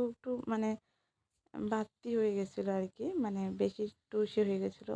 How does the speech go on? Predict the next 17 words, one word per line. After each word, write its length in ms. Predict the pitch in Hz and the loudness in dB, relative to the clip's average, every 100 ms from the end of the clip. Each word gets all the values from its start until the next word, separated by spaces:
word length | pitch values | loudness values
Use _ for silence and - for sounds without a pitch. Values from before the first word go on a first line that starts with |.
| - | -4
এর 120 | 202 190 | -6 -6
জন্য 220 | 202 202 208 - - - _ | -4 -2 -2 -6 -16 -20 _
খাচ্ছিলাম 480 | - - 202 214 214 | -20 -12 -4 0 0
আর 80 | 196 | 0
বীজগুলো 440 | 208 208 196 208 208 | 2 2 0 0 2
লাগছিল 460 | 196 196 - - 214 214 | 4 2 0 -2 0 2
দাঁতে। 360 | 190 - - - _ _ _ _ _ _ _ _ | 2 0 -6 -8 _ _ _ _ _ _ _ _
তো 120 | 269 262 | -4 0
যাই 200 | 247 247 | 0 0
হোক, 200 | 254 254 | -2 0
আর 120 | 233 220 | 0 2
এই 100 | 214 | 4
যে 80 | 214 | 6
এদিকে 300 | 208 208 - 214 | 6 4 0 -2
দেখো 280 | 208 - 214 | -2 -2 -8
মাছের 400 | 214 196 196 202 196 | -4 -4 -2 -6 -6
ঝোল, 220 | - | -4